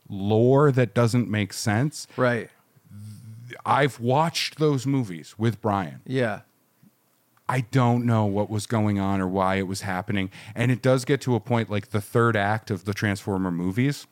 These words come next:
Speaker 2: Yeah.
Speaker 1: is just a fucking cacophony, visually and audio and, and auditorily. Like, you are watching C G I things happen so quickly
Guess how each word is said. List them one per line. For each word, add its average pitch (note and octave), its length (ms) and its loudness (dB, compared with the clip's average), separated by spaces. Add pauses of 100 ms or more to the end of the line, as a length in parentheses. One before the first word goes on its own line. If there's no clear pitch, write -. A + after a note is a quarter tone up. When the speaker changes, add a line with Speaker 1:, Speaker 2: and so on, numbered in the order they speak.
(140)
Speaker 2:
Yeah. B2 300 2 (480)
Speaker 1:
is A#2 220 0
just A#2 260 0
a G#2+ 80 0
fucking F#2+ 760 -6 (180)
cacophony, F2+ 1040 -4 (320)
visually A#2+ 680 2
and G2+ 160 -2
audio G2 300 2
and, G#2+ 280 0
and G#2+ 200 0
auditorily. F#2+ 640 0 (220)
Like, B2+ 180 0 (260)
you D3+ 280 2
are D3+ 120 6
watching D3+ 800 2 (360)
C - 420 0
G D3 280 0
I B2 560 4 (220)
things C3 640 0
happen A#2 560 0 (200)
so - 580 2
quickly G3 760 0